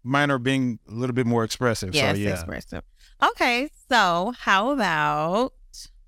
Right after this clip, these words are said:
Speaker 2: R and B or jazz?
Speaker 1: Oh, God, that's another one.
Speaker 2: <laughs>
Speaker 1: Okay, so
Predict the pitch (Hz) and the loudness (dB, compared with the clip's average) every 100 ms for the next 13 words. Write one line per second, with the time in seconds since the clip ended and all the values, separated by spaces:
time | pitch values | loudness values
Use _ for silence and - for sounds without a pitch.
0 | - - _ - - - - _ - - | -20 -20 _ -20 -20 -20 -20 _ -20 -20
1 | - - - 185 208 262 269 202 165 160 | -20 -12 0 2 4 2 2 0 -2 -2
2 | 165 226 247 _ _ - - - - - | -4 -6 -8 _ _ -20 -20 -20 -20 -6
3 | 180 190 175 170 135 87 - - - - | -2 0 0 -2 -2 -6 -12 -16 -20 -20
4 | _ - _ _ _ _ 127 123 104 104 | _ -20 _ _ _ _ -4 -2 0 2
5 | 113 110 110 131 117 113 113 101 82 - | 2 2 0 -2 0 0 -2 -4 -8 -16
6 | - - - - - - - - - - | -20 -20 -20 -20 -18 -18 -18 -20 -20 -20
7 | - - - - - - - - 170 165 | -20 -20 -20 -20 -20 -20 -12 -2 0 2
8 | 120 85 - 151 143 139 139 127 | -2 -2 -2 2 2 2 0 -4